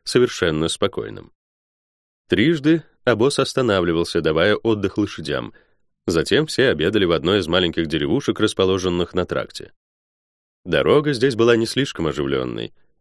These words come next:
За весь день путников лишь два раза обгоняли гонцы, спешащие с новостями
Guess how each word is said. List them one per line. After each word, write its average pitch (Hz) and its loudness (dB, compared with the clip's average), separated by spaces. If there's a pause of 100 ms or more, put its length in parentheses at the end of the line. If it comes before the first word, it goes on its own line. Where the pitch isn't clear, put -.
За 76 0
весь 71 0
день 87 0
путников 110 0
лишь 95 0
два 92 4
раза 95 2
обгоняли 73 0
гонцы, 73 -2
спешащие 117 0
с - -4
новостями 104 0